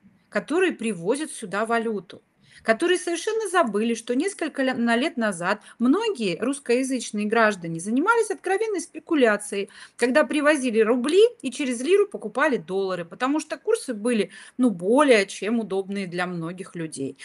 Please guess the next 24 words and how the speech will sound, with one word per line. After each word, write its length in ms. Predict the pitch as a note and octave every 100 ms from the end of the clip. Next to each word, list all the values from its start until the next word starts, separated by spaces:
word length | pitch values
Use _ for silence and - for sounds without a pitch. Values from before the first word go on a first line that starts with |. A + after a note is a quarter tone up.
| -
Тогда 260 | D4 D#4 A4
никто 440 | B4+ B4 - G#4+
не 160 | G#4+ G#4
выступал 520 | F#4 - D#4+ F4 E4+
и 40 | D4+
не 140 | D4+
критиковал 680 | D4+ - - D4 C#4+ C4+ C4+
Турцию, 340 | C#4+ - C4+
всем 220 | - A4+
все 180 | A#4+ A#4
нравилось, 500 | G#4 E4+ D4+ C#4 C4+
когда 260 | - B3+ C#4
все 180 | - B3
было 220 | B3+ A#3
дешево 420 | A3 G#4 - C4+
и 60 | C#4
бесплатно. 640 | A#3 - D#3+ C#3+ - - _ _ - - -
Так 160 | B3+
вот, 100 | G4
я 80 | G4
хотела 360 | G#4+ G#4+ G4+ D#4+
бы 100 | -
спросить 640 | - G#4+ G#4+ B3+ G#3+ -
сейчас, 580 | C4 - A3 D#3 -